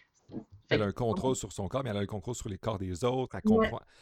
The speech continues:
Speaker 1: par sa
Speaker 2: Ouais.
Speaker 1: connaissance de la nature, mais elle
Speaker 2: Elle
Speaker 1: peut
Speaker 2: a un
Speaker 1: faire des
Speaker 2: contrôle sur
Speaker 1: choses
Speaker 2: sa
Speaker 1: aussi.
Speaker 2: sexualité aussi, alors que la sorcière médiévale, telle qu'on la pré-, présentait, ben, sa sexualité était complètement dominée par le diable.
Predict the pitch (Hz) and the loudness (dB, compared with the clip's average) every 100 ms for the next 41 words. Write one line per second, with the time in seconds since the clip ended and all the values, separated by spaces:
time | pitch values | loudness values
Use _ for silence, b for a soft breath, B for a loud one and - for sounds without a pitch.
0 | b - 113 - 110 104 90 123 120 107 | b -6 0 4 4 4 0 -2 0 2
1 | 95 92 90 - 113 123 120 98 - 988 | 2 0 -4 -4 -2 0 -2 -2 2 4
2 | 960 - 988 988 453 466 466 220 208 202 | 6 8 8 8 6 6 6 4 2 2
3 | 202 - 220 220 220 262 320 233 - 277 | 0 4 6 6 4 4 4 2 0 2
4 | 247 202 185 - 202 202 190 208 196 190 | 4 4 0 2 2 2 2 0 0 -2
5 | - 214 233 220 202 196 202 208 226 233 | 0 2 4 4 2 2 2 4 4 2
6 | 208 202 202 202 202 208 196 - _ - | -2 -2 0 -2 0 -2 -2 -6 _ -6
7 | 202 208 196 214 226 190 139 165 120 110 | 0 0 0 2 0 2 0 0 0 -2
8 | - - - 196 196 202 190 190 220 190 | -2 -2 -2 0 0 2 0 2 2 2
9 | 175 185 - - 226 214 202 208 208 190 | 0 -6 -10 -2 0 2 0 2 2 0
10 | 190 233 214 185 180 - - | -2 -2 -2 -2 -2 -4 -8